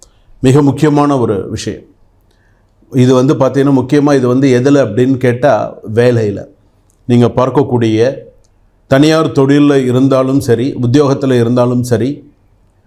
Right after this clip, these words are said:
அல்லது நீங்க ஒரு அரசாங்க உத்தியோகத்துல இருந்தாலும் சரி, உங்களுடைய ஒரு முயற்சி பெரிய அளவுல வெற்றி பெறும்,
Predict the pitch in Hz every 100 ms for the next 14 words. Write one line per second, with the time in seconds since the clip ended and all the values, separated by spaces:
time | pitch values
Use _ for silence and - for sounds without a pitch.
0 | _ - _ - 135 143 135 151 160 -
1 | 139 135 123 117 117 143 185 180 160 123
2 | 139 143 131 135 117 120 123 123 123 123
3 | 143 120 117 117 113 110 104 104 92 139
4 | 175 180 - 170 170 - _ _ - 135
5 | 151 147 131 127 127 107 - - 131 120
6 | 135 120 120 131 139